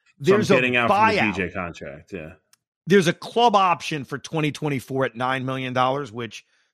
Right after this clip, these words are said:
Speaker 1: you may pick up. I mean, he's still
Speaker 2: Mm-hmm.
Speaker 1: a productive player, so
Speaker 2: Yeah.
Speaker 1: technically it's a two-year deal, but you get out of the D J contract for Eduardo Escobar.
Speaker 2: No, I still say no to that.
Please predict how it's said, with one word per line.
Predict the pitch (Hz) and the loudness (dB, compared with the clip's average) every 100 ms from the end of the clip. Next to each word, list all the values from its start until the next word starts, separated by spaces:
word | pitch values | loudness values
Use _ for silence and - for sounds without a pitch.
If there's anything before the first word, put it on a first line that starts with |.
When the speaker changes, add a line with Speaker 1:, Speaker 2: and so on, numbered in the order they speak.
| - | -14
Speaker 1:
you | 127 170 | -4 2
may | 240 | 2
pick | 208 104 - | 2 -2 2
up. | 151 90 - | 2 2 -4
I | 127 | -6
mean, | 127 120 | -4 -6
he's | 123 117 | -6 -6
still | - - | 0 2
Speaker 2:
Mm-hmm. | 101 98 | 4 2
Speaker 1:
a | |
productive | 104 95 98 - - | 0 -2 -4 -6 -12
player, | - 147 139 120 | -6 -2 0 0
so | 110 - 110 110 - _ _ _ _ | -4 -6 -6 -6 -10 _ _ _ _
Speaker 2:
Yeah. | - 175 | 0 0
Speaker 1:
technically | 156 202 - 202 196 196 | 0 -2 -2 -6 0 0
it's | 196 | -2
a | 180 | -6
two-year | - 190 175 175 | -6 -6 -4 -4
deal, | 156 165 160 | -4 -6 -6
but | 143 | -8
you | 135 | -10
get | 143 104 175 185 | -12 0 2 4
out | 175 170 | 4 2
of | 156 | 0
the | 135 | -6
D | 107 156 151 | -6 -8 -4
J | 127 117 | -6 -6
contract | 104 98 92 - 90 85 - _ _ _ _ | -6 -8 -8 -10 -12 -12 -16 _ _ _ _
for | 151 | -4
Eduardo | 143 135 131 120 | -2 2 2 2
Escobar. | 113 - 92 92 80 _ _ _ _ _ _ _ _ _ _ _ _ _ _ _ _ _ _ _ _ | 0 -2 -8 -12 -16 _ _ _ _ _ _ _ _ _ _ _ _ _ _ _ _ _ _ _ _
Speaker 2:
No, | 120 107 | 0 2
I | 95 | 2
still | 92 107 | 0 -2
say | 92 85 | 0 -4
no | 80 71 | -4 -6
to | 69 | -8
that. | 64 67 | -10 -12